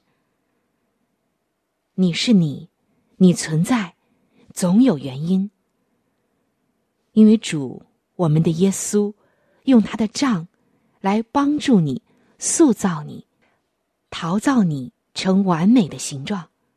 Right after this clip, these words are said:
亲爱的朋友，你就是你，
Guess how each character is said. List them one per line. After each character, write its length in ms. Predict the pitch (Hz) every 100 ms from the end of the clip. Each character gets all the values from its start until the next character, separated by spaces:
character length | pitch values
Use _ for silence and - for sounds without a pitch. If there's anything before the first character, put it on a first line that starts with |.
| _ _ _ _ _ _ _ _ _ _ _ _ _ _ _
亲 220 | - 196
爱 80 | 165
的 80 | 151
朋 260 | - 131
友， 280 | 143 - - _ _ _ _ _ _ _ _
你 380 | - 175 156 139 -
就 160 | - 208
是 160 | -
你， 300 | 156 139 131